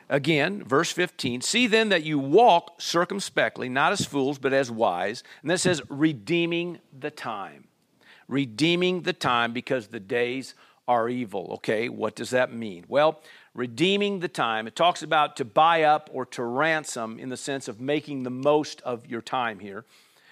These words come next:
It means to rescue from loss. This word redeem, I was talking about rescue from loss, but in the sense of improving opportunity. So when you look this word up, that's what it's talking about. To buy up or ransom something to,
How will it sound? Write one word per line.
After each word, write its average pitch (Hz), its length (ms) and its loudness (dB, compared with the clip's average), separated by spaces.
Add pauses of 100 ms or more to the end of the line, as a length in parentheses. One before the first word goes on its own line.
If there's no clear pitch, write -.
(160)
It 131 80 -6
means 160 260 -2
to 156 120 -2
rescue 175 600 0
from 151 240 -4
loss. 135 600 0 (180)
This - 160 -20
word 113 240 -10
redeem, 139 500 -6
I 104 80 -14
was - 120 -18
talking 120 180 -4
about 110 180 -4
rescue 151 360 -2
from 160 180 -10
loss, 160 260 0 (340)
but 147 100 2
in 156 80 0
the 151 60 -2
sense 196 340 -2
of 156 300 2 (100)
improving 190 720 0
opportunity. 156 840 -2 (720)
So - 100 -16
when 120 140 -10
you 127 80 -4
look 170 280 0
this 170 200 -2
word 160 220 4
up, 175 160 6
that's 131 180 -2
what 143 80 -2
it's 127 80 -6
talking 165 340 2
about. 117 280 0 (300)
To - 80 -4
buy 156 380 4
up 165 220 4
or 131 180 2
ransom 156 600 2
something 123 440 -4 (540)
to, 147 240 -2